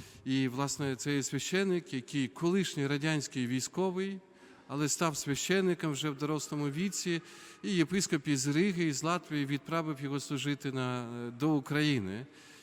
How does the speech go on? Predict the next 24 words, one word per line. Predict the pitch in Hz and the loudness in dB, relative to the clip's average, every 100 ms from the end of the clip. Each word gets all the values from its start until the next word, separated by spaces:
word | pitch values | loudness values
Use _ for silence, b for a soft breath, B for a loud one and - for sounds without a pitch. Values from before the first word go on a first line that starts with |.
| B | B
І | 240 | -6
там | 190 170 | 0 2
біля | 156 156 | 4 4
Хмельницького | 139 156 156 175 - 151 | 2 2 4 4 2 -2
він | 135 143 | 0 0
служив, | - 143 143 175 170 | 0 -2 2 0 0
і | 127 135 | -4 -4
насправді | 127 - 139 104 101 90 95 - - - | -4 -4 -4 -4 -8 -12 -12 -18 -16 -8
легендарний | 120 143 143 139 113 107 | -4 0 2 2 0 -4
священник, | - 127 - 175 160 156 147 B B - | -4 -6 -2 0 2 0 -4 B B 4
не | 151 160 | 6 6
боявся | 160 151 139 - 131 | 4 4 2 -2 -2
влади | 135 175 160 151 | 0 2 2 -2
цієї | - 156 143 | 0 2 2
радя-, | 139 139 139 139 131 - B - | 2 2 2 2 -2 -8 B -2
радянської, | 143 139 143 139 123 - 123 120 117 B B - | 0 4 4 4 0 -4 -2 -2 -4 B B -4
будував | 135 139 147 147 120 | 0 2 2 0 -2
храми, | - 170 175 160 151 | -2 2 4 4 2
збирав | 123 135 139 139 127 139 127 135 | -2 0 2 2 -2 -6 -6 0
вірних, | 180 160 160 139 | 2 2 0 -2
навчав | 135 120 156 139 143 | -4 -2 0 0 -2
їх | 123 | -2
любити | 143 143 131 135 | 0 0 0 -2
Бога. | 131 139 110 131 | 0 0 0 -6